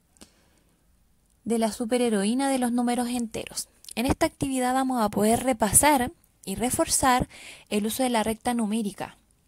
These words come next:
que a todo esto está en el blog, un video para que puedan realizar las actividades y van a entender mucho mejor esta actividad interactiva.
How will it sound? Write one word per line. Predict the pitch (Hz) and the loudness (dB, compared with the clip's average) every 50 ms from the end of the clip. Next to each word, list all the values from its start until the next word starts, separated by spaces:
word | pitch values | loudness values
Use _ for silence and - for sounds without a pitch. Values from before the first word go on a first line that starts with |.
| _ | _
que | - 208 196 | -4 -2 -2
a | 196 | -2
todo | - 208 208 | -2 -2 -4
esto | 226 220 - 247 | -4 -4 -6 -8
está | - - 233 | -4 -2 -2
en | 220 | 0
el | 214 226 | 0 -2
blog, | 247 254 269 254 247 254 254 285 - | -2 0 0 2 2 2 0 -2 -4
un | - 226 214 | -2 -2 0
video | 214 226 240 240 233 226 233 233 | 0 -2 -2 -2 -4 -4 -4 -4
para | 233 240 220 196 | -4 -4 -6 -6
que | - - 190 | -8 -10 -12
puedan | - - 196 202 202 208 214 220 220 - - - - - - _ _ _ - | -8 -6 -4 -2 -2 -2 -4 -6 -8 -12 -18 -20 -20 -20 -20 _ _ _ -4
realizar | 214 202 202 196 - 214 214 | -2 -2 0 0 0 0 0
las | 220 226 247 | 0 0 -2
actividades | 240 220 - 240 247 247 247 262 285 285 | -4 -4 -6 -6 -4 -2 -2 -2 -2 -2
y | 277 240 214 - _ _ _ _ | -4 -6 -6 -8 _ _ _ _
van | - 214 226 226 | -4 -4 -2 -2
a | 226 | -2
entender | 220 208 220 202 202 214 220 | -2 -4 -4 -4 -2 -2 -2
mucho | 220 233 247 - - 311 302 | -2 -2 -2 -2 -4 -4 -4
mejor | 302 269 - - 254 247 | -4 -4 -4 -4 -4 -4
esta | 247 220 - 247 | -4 -4 -6 -8
actividad | 226 - - 214 220 220 208 | -8 -6 -6 -4 -2 -2 -2
interactiva. | 208 208 - 202 180 - - - - - - - - | -4 -4 -6 -6 -8 -8 -10 -14 -18 -20 -20 -20 -20